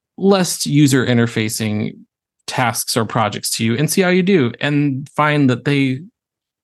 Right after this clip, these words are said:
you know, extremely excel at those things. And then I would kind of figure out, "Okay, how can I transform, you know, is there, is there a need here? Can I move the role? Can, is it just workload assignment, how I assign things?" That was one place.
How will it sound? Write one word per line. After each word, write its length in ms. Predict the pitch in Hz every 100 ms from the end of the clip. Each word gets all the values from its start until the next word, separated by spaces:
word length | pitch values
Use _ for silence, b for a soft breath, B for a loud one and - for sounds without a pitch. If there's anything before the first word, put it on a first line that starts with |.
| _
you 160 | 156 147
know, 100 | 131
extremely 760 | 127 - - - 160 160 160
excel 380 | 123 120 127 120
at 80 | 117
those 220 | 120 110
things. 460 | - 117 123 135 - b b b b b _ _ _
And 140 | 139 147
then 120 | 147
I 120 | 139
would 220 | 131 131
kind 340 | 127 131 123 117
of 180 | 113 110
figure 320 | - 120 113
out, 160 | 107
"Okay, 280 | 110 110 113
how 160 | 110 117
can 160 | -
I 80 | 113
transform, 800 | 107 117 110 - 110 107 107 127 -
you 120 | 113
know, 180 | 104 104
is 160 | 107
there, 340 | 110 104 104 -
is 140 | 110 110
there 100 | 110
a 60 |
need 260 | 127 180 180
here? 240 | 160 151
Can 160 | 135 117
I 140 | 107
move 260 | 110 127 131
the 80 | 135
role? 420 | 127 127 120 120
Can, 140 | 120
is 140 | 104 -
it 100 | 127
just 220 | 113 -
workload 560 | 113 117 117 123 117
assignment, 500 | 113 113 113 113 113
how 140 | 117 113
I 240 | 110 110 -
assign 460 | 139 113 120 113 117
things?" 400 | 113 110 110 - b b b b b
That 140 | - 170
was 140 | 147
one 220 | 120 107
place. 400 | 101 107 - -